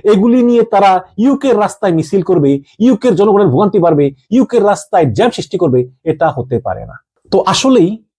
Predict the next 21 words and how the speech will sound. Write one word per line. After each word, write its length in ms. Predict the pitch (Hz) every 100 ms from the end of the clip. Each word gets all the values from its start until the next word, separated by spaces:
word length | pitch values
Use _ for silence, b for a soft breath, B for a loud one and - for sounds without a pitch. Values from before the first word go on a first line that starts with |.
| _ _
আওয়ামী 260 | 147 180 175
লীগের 260 | 165 160
কপাল 300 | 208 180 151
খুবই 220 | 135 107 113
খারাপ। 260 | - - _ _ _ B
এখন 200 | - 302
প্রশ্ন 380 | 285 269 233 277
হচ্ছে 240 | 240 - 185
যে 260 | 165 143 143 B _
টমি 240 | 202 247
রবিনসন 380 | 262 214 214 208
আসলে 420 | 180 - 151 139 139 b
আওয়ামী 320 | 190 254 254
লীগের 260 | 226 196 202
প্রতি 260 | 190 185
হঠাৎ 200 | 160 156 160
তো 80 |
খেপে 240 | - - 147
গেলেন 220 | 123 107
কেন? 200 | 95 - - _
দর্শক, 400 | 170 165 185 185